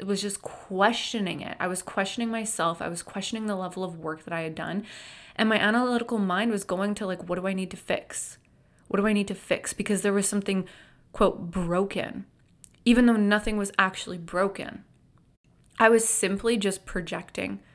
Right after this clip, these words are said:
a problem because I've been so fucking used to having problems. <laughs> I've been so used to having problems that my mind was actually seeking out a fucking problem and creating it.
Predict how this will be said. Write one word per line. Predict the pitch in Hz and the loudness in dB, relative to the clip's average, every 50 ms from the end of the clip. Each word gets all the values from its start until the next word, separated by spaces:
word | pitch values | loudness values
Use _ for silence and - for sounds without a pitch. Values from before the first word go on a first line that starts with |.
| - _ _ | -20 _ _
a | 214 | -8
problem | - - - - - 240 240 233 190 190 180 175 175 185 202 - - _ _ _ _ _ | -4 -2 -2 4 6 8 8 8 6 4 0 0 -2 -2 -4 -8 -10 _ _ _ _ _
because | - 202 - 214 202 | -2 2 4 4 4
I've | 202 190 | 4 2
been | 196 196 190 | 0 -2 -2
so | - - - 196 190 190 190 | -2 0 2 2 2 2 0
fucking | 190 - - 190 196 - 185 185 175 | -2 -4 -6 -6 -4 -6 -8 -6 -6
used | 170 180 175 - - | -6 -6 -8 -6 -6
to | - | -6
having | 190 180 175 175 170 170 170 | -4 -4 -4 -4 -4 -8 -6
problems. | - - 175 175 - - - - - 196 - - - - - _ _ _ | -2 0 0 2 2 -2 -6 -6 -6 -8 -10 -12 -14 -18 -20 _ _ _
<laughs> | _ _ - - - - | _ _ -20 -20 -14 -10
I've | 202 - - - | -8 12 12 12
been | - 226 | 12 12
so | 202 - - - - - - - 202 208 208 214 - - - - - - _ | 12 6 0 -2 2 8 10 12 12 10 8 4 0 -10 -16 -16 -18 -12 _
used | - 185 190 247 277 285 269 277 - - | -2 4 6 8 8 8 6 4 0 4
to | - 214 214 226 | 6 6 6 6
having | 226 202 196 190 202 196 202 208 208 208 202 | 8 10 10 10 10 8 6 4 4 8 8
problems | - 226 247 254 277 262 196 190 180 170 165 175 202 233 233 - - - - - - - _ | 10 12 12 12 12 10 8 4 2 2 4 2 2 0 0 -2 -10 -18 -20 -20 -20 -10 _
that | - 208 185 | 6 6 6
my | 208 214 208 208 | 8 6 6 6
mind | 208 202 202 202 202 208 226 247 262 240 220 | 6 4 6 6 8 8 8 6 4 4 2
was | 196 196 196 - | 0 0 0 0
actually | 180 180 202 - - - 208 208 196 | -2 -2 -2 -6 -4 -2 -2 -2 0
seeking | 202 - - - - 202 190 196 - 214 208 208 - | -2 -4 -4 -2 -2 -2 -2 -2 -2 -4 -2 0 2
out | 190 190 180 - | 2 2 2 0
a | - 185 | -2 -4
fucking | 170 - - - 180 180 - - 180 175 175 | -4 -4 -4 -2 -2 -2 -4 -6 -6 -6 -6
problem | 170 - 196 185 180 175 175 165 151 151 - - - - _ _ _ _ - - - | -2 2 4 6 6 4 2 -2 -4 -4 -6 -6 -10 -16 _ _ _ _ -4 2 4
and | 233 220 | 6 6
creating | - - - 233 233 214 190 185 196 208 214 208 190 165 156 | 4 4 4 4 4 4 4 2 4 4 4 2 0 -2 -4
it. | - - - - | -6 -6 -8 -10